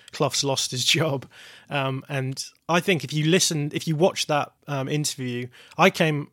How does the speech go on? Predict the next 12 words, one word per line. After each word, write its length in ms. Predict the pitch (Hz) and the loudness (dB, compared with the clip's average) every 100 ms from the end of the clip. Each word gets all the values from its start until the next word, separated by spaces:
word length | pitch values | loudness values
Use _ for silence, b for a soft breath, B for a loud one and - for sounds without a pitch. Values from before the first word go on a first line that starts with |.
| _ | _
out 180 | 156 156 | 0 2
of 60 | 131 | 0
that 140 | 139 | -4
interview 300 | 139 - 135 | -4 -6 -8
feeling 340 | 123 156 135 131 | -4 -2 -2 -4
quite 500 | - 147 135 131 - _ | -2 2 2 0 -10 _
sorry 440 | - - 160 147 131 | -4 0 2 2 0
for 120 | 135 | -10
Clough. 280 | - - 127 - b b b b | -12 -12 -14 -20 b b b b
Um, 300 | 143 135 131 - - | 0 0 -4 -8 -4
I 100 | 143 | -4
got 320 | - 160 | 0 -2